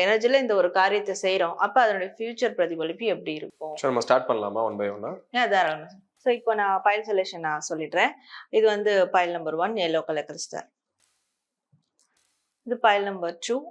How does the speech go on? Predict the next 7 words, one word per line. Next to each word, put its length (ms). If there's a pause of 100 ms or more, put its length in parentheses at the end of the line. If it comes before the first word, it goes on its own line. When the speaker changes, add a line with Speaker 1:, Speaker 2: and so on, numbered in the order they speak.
(180)
Speaker 1:
ஒயிட் 300
கலர் 200
கிறிஸ்டல், 400 (2000)
so, 160
பயல் 220
நம்பர் 260
த்ரீ 340